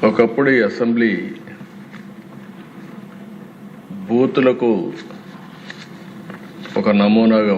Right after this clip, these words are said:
ఉండేది. ఏదైతే ఒక చట్టసభ అనేది ఒక దేవాలయం, ప్రజా దేవాలయం ఇది. ఇక్కడ ప్రజా సమస్యల్ని పరిష్కారం చేయడమే కాకుండా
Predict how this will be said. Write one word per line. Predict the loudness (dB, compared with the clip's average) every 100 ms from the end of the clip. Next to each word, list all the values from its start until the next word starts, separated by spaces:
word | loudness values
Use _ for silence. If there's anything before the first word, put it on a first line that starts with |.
| 0
ఉండేది. | -6 -10 -14 -16 -16 -16 -16 -18 -18 -20 -20 -10 -10 -10 -12 -14 -16 -12 -10 -8 -10 -16 -14 -12 -2 2
ఏదైతే | 4 4 2 2 0 0
ఒక | -2 -4 -6 -14 -4
చట్టసభ | -2 0 0 0 0 2
అనేది | 2 2 2 0 -4 -12 -14 -14 -14 -14 -14 -14 -12 -4
ఒక | -2 2 2
దేవాలయం, | 4 4 4 0 -4 -8 -10 -12 -12 -14 -14 -14 -16 -16 -12 -2
ప్రజా | 2 4 4 4
దేవాలయం | 2 0 -2 -6 -8 -10
ఇది. | -12 -10 -8 -8 -10 -12 -16 -16 -18 -16 -16 -14 -14 -4 -2
ఇక్కడ | 2 2 2
ప్రజా | 0 2 4 2 0
సమస్యల్ని | -2 -2 -2 0 2 2 0
పరిష్కారం | 0 0 0 2 4 4
చేయడమే | 4 2 2 0
కాకుండా | -2 -2 0 0